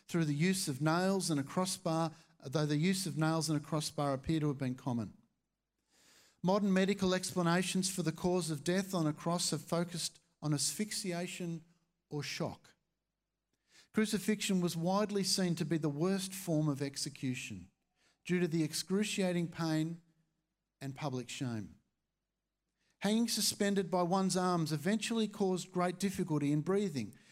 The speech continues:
which could be alleviated only by pushing up one's feet to take the weight off the arms. But that motion itself would cause severe pain in the feet,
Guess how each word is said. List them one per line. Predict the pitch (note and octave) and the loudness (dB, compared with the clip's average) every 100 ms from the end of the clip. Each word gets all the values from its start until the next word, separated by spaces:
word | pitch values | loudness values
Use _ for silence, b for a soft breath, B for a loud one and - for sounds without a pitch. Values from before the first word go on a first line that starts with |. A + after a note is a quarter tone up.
| B | B
which | F3+ F#3+ | -2 -2
could | - F3+ | -2 0
be | F3+ | 2
alleviated | E3+ F#3 B3+ A3 E3+ C#3 D#3 D#3 | 2 2 2 2 2 2 0 -2
only | E3+ G3 F#3+ | 0 2 2
by | F3 D#3+ | 0 -2
pushing | D#3+ G#3+ G#3+ G#3+ F#3 | -2 -2 0 0 0
up | E3 - - | 0 -2 -8
one's | E3 D#3+ D3+ | -2 0 0
feet | - A#3+ A3 - | -2 -2 -2 -4
to | D#3 | -6
take | - D#3+ - | -2 -2 -2
the | D#3+ | -2
weight | D3+ D3+ C#3+ | 0 0 -2
off | C3+ | -6
the | - C3 | -6 -4
arms. | F3 F#3 A#2 - - - _ _ _ _ _ _ _ _ _ _ _ _ - | -2 0 -2 -4 -14 -16 _ _ _ _ _ _ _ _ _ _ _ _ -6
But | D#3+ | -2
that | - A#3+ F#3+ | 0 0 2
motion | G3 F#3+ F#3+ | 2 2 0
itself | E3+ E3 - G#3 G3 | 0 2 2 0 0
would | F#3 D#3+ | -4 -2
cause | F#3+ F3+ F3+ | 0 0 0
severe | E3+ D3+ G3+ G#3 | -4 -2 0 0
pain | G#3 F#3+ F#3 E3+ | -2 0 2 4
in | D#3 | 2
the | D3+ | 0
feet, | - G#3 E3+ | 0 -2 -2